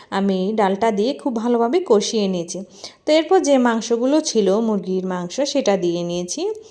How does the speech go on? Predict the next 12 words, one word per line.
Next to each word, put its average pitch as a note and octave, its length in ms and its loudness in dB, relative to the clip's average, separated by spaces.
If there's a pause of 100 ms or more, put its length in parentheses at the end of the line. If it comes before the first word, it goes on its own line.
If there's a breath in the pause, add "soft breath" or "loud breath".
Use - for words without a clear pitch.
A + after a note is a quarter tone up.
(360 loud breath)
দিয়ে D#4+ 140 -2
এরপর G4 360 4
আরও C#4+ 220 4
কিছুক্ষণ D4+ 460 -4
ভালোভাবে A3+ 500 2
কষিয়ে A3+ 400 0
নিব। A3+ 420 0
কষানো C4+ 560 2
হয়ে C4 280 0
গেলে C4+ 400 4
আমি G#3 260 0
এতে A3+ 420 2